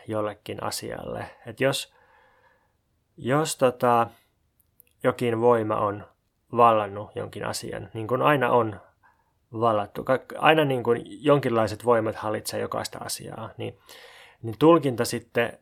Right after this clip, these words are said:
määrittää, että että onks tässä asiassa itseään ilmaisevan voiman laatu aktiivinen vai reaktiivinen. Ja sitten arvioinnissa taas määritetään se vallantahto, joka antaa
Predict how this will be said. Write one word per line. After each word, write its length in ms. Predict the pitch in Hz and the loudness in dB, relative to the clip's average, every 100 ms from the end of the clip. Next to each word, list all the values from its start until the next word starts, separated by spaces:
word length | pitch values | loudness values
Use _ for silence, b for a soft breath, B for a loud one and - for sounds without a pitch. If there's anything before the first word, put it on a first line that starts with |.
| _ | _
määrittää, 720 | 127 127 120 113 - 113 107 | 0 2 2 -2 -4 -2 -2
että 360 | 104 - 113 107 - _ _ b b b - | -4 -6 -6 -6 -10 _ _ b b b -12
että 160 | 117 135 | 0 0
onks 200 | 147 - | 0 0
tässä 360 | 131 - 120 | 0 0 -2
asiassa 500 | 120 123 123 110 - 123 | -2 -2 -2 -2 -2 -4
itseään 480 | 123 - 113 113 | -4 -4 -4 -4
ilmaisevan 640 | - 117 110 104 113 107 107 | -4 -2 -2 -2 -2 -4 0
voiman 460 | 120 120 110 107 110 | 4 4 2 0 2
laatu 380 | 113 110 - - | 2 2 -2 2
aktiivinen 800 | 127 123 - 107 101 107 107 104 | 2 2 -8 -10 -8 -10 -10 -8
vai 180 | 101 104 | -8 -6
reaktiivinen. 920 | 117 139 - 131 117 113 110 113 104 _ _ _ _ _ _ b b b b b b - | -2 -2 -4 -8 -6 -4 -6 -6 -12 _ _ _ _ _ _ b b b b b b -10
Ja 100 | 110 | -6
sitten 400 | 123 117 131 - | -6 -2 -2 4
arvioinnissa 880 | 139 156 131 120 113 117 - 117 - - | 4 4 4 4 2 -2 -4 -4 -6 -4
taas 220 | 113 110 | -2 0
määritetään 580 | 117 120 113 107 113 110 | 2 2 0 -4 -4 -4
se 140 | 113 | 0
vallantahto, 760 | 123 143 117 104 107 107 - 107 | 4 6 6 2 -2 -4 -4 -6
joka 320 | 101 110 110 | -4 -4 -2
antaa 600 | 107 104 107 104 107 b | -4 -4 -4 -2 -4 b